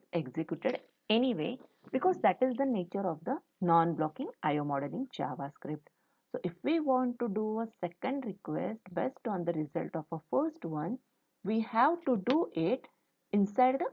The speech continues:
callback function of the first request, because that is where the result will be available. Consider what are promises. The promises in JavaScript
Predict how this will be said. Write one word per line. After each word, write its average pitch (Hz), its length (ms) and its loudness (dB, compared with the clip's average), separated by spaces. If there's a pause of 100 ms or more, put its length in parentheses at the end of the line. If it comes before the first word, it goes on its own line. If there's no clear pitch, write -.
(120)
callback 151 360 -2 (120)
function 156 360 -6
of 147 160 -10
the 277 120 -2 (480)
first 320 300 4
request, 147 380 -4 (340)
because 170 280 4
that 156 140 2
is 170 120 -2 (360)
where 226 380 2
the 180 80 2
result 147 420 -2
will 143 140 -2
be 247 220 -2 (260)
available. 139 580 -2 (1400)
Consider 262 400 -2
what 196 220 0
are 208 120 2 (120)
promises. 147 600 0 (840)
The 226 80 -2
promises 220 720 4
in 254 160 0
JavaScript 185 800 0